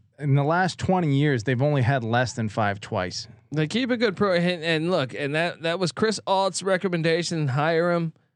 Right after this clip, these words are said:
Speaker 2: I just think year one, there's so many pieces that left. I just feel like, like, I feel like the hire's probably decent.
Speaker 1: Yeah.
Speaker 2: But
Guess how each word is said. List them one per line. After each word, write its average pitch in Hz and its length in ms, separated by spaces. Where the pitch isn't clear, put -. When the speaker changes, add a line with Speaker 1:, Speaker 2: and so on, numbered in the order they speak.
Speaker 2:
I 190 140
just 226 240
think 185 240
year 170 180
one, 170 300
there's 156 240
so 208 360
many 208 220
pieces 170 420
that 147 180
left. 147 480
I 160 80
just 185 220
feel 208 260
like, 165 240
like, 156 220
I 165 160
feel 277 220
like 233 120
the 143 80
hire's 175 360
probably 143 260
decent. - 460
Speaker 1:
Yeah. 107 240
Speaker 2:
But 180 340